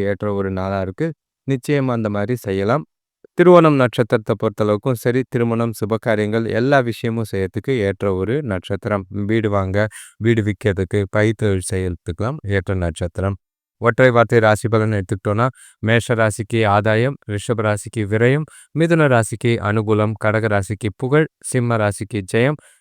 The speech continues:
கன்னி ராசிக்கு ஆரோக்கியம், துலாம் ராசிக்கு அச்சம், விருச்சிக ராசிக்கு அச்சம், தனுசு ராசிக்கு மறதி, கர்ண-, ஆ, மகர ராசிக்கு கருணை, கும்ப ராசிக்கு ஓய்வு, மீன ராசிக்கு, ஆ, சோர்வு. இது எல்லா ர-,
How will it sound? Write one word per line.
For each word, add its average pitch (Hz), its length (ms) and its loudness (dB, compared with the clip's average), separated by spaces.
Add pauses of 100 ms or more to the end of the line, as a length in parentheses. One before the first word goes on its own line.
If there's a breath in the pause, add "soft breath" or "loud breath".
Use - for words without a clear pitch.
(120 soft breath)
கன்னி 156 260 6
ராசிக்கு 120 520 2
ஆரோக்கியம், 104 680 0
துலாம் 113 340 0
ராசிக்கு 101 460 -4
அச்சம், 98 420 -4 (340)
விருச்சிக 147 320 0
ராசிக்கு 104 500 -2
அச்சம், 110 420 -4 (120)
தனுசு 113 320 -2
ராசிக்கு 104 460 -4
மறதி, 104 420 -2 (420)
கர்ண-, 139 440 2
ஆ, 117 80 -4 (140)
மகர 117 400 0
ராசிக்கு 107 500 -4
கருணை, 107 400 -2 (160)
கும்ப 123 280 0
ராசிக்கு 101 460 -2
ஓய்வு, 120 400 0 (400 soft breath)
மீன 156 240 4
ராசிக்கு, 104 460 0 (420)
ஆ, - 120 -20
சோர்வு. 135 500 2 (240)
இது 135 260 0 (180)
எல்லா 127 420 2
ர-, 117 160 0